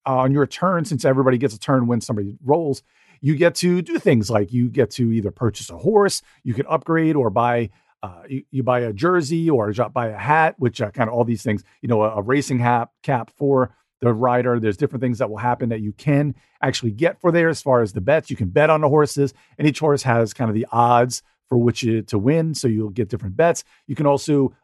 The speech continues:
upgrade kind of the concessions thing, which is kind of a grid by four by four, and as you get rows and columns, you'll get other bonuses.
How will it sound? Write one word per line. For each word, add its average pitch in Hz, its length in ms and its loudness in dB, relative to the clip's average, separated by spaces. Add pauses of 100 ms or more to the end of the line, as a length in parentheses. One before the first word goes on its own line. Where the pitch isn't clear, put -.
upgrade 139 540 0
kind 127 160 -4
of 110 60 -4
the - 40 -8
concessions 139 580 -2
thing, 139 200 0
which 107 160 0
is 95 80 -12
kind 123 120 -2
of 101 100 4
a 98 40 0
grid 117 280 2
by 98 120 2
four 123 180 -2
by 107 140 2
four, 117 300 0
and 107 80 -2
as 101 120 -4
you 107 60 -8
get 104 160 -8 (320)
rows 123 320 4
and 104 100 -2
columns, 127 440 2
you'll 113 100 0
get 107 200 -6
other 120 260 0
bonuses. 113 520 0